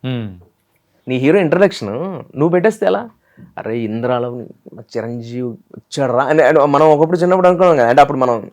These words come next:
Speaker 2: అప్పుడు ఈ
Speaker 1: అది
Speaker 2: సింగిల్
Speaker 1: ఎలివేషన్
Speaker 2: వాడిని
Speaker 1: ఇస్తూ మనం చెప్తూ
Speaker 2: అలా, అలా
Speaker 1: ఉంటాం
Speaker 2: మనం
Speaker 1: ఫ్రెండ్స్.
Speaker 2: చెప్పినప్పుడు
Speaker 1: Hmm.
Speaker 2: అటు పక్క ఫ్రెండ్, "అరే, అరే, నాకు ఎగ్జామ్ వల్ల వెళ్ళలేకపోయిన రా" అని, ఆడి ఇంట్లో ఏదో కంగారు పడి మళ్ళీ వెళ్ళను, నేను తీసుకెళ్తా రా అని, అలా సినిమాలకి వెళ్ళిన రోజులు కదా.
Speaker 1: Hmm.
Speaker 2: సార్,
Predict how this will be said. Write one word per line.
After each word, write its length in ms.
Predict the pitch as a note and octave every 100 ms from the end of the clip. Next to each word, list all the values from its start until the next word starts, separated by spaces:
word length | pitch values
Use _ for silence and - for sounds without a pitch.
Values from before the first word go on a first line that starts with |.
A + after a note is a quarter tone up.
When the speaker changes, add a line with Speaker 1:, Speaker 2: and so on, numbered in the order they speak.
| -
Speaker 2:
అప్పుడు 300 | A#2+ D#3+ - _ -
ఈ 40 | D#3
Speaker 1:
అది 100 | C#3+
Speaker 2:
సింగిల్ 200 | D3+ F3+
Speaker 1:
ఎలివేషన్ 180 | G#3
Speaker 2:
వాడిని 200 | G#3+ G3+
Speaker 1:
ఇస్తూ 220 | G3 - A#3+
మనం 160 | G#3+
చెప్తూ 340 | E3 D#3+ - A3
Speaker 2:
అలా, 40 |
అలా 180 | D#3+ F3+
Speaker 1:
ఉంటాం 60 |
Speaker 2:
మనం 140 | F#3 F3
Speaker 1:
ఫ్రెండ్స్. 300 | - - A3+
Speaker 2:
చెప్పినప్పుడు 460 | A3+ E3+ G3+ E4 F4+ B2+
Speaker 1:
Hmm. 100 | A#2+
Speaker 2:
అటు 100 | C#3
పక్క 220 | - A#3
ఫ్రెండ్, 340 | E3 E3 G3+
"అరే, 340 | G#3+ G3+ - G2+
అరే, 140 | G#2
నాకు 300 | G#2 - G2+
ఎగ్జామ్ 340 | G2+ F#2+ B2+
వల్ల 140 | A#2+ A2+
వెళ్ళలేకపోయిన 540 | G#2+ A#2+ B2+ B2 A#2+
రా" 100 | A#2+
అని, 100 | B2
ఆడి 200 | A2+ A2
ఇంట్లో 240 | A2 A2+ C3
ఏదో 160 | C3
కంగారు 340 | - A2+ C3+ C3+
పడి 120 | C3+
మళ్ళీ 240 | A#2+ C3
వెళ్ళను, 220 | C#3 C3+
నేను 140 | A#2 C3
తీసుకెళ్తా 360 | B2+ D3 C#3
రా 80 | B2
అని, 280 | B2+ - D#3+ - - -
అలా 160 | E3+ A#3+
సినిమాలకి 400 | G#3+ G#3 A#3 G#3
వెళ్ళిన 180 | G3 F3
రోజులు 240 | F3+ F3
కదా. 280 | A#2+ A2 A2
Speaker 1:
Hmm. 280 | D3+ D3 A2 F2 - - - _ _ -
Speaker 2:
సార్, 180 | D3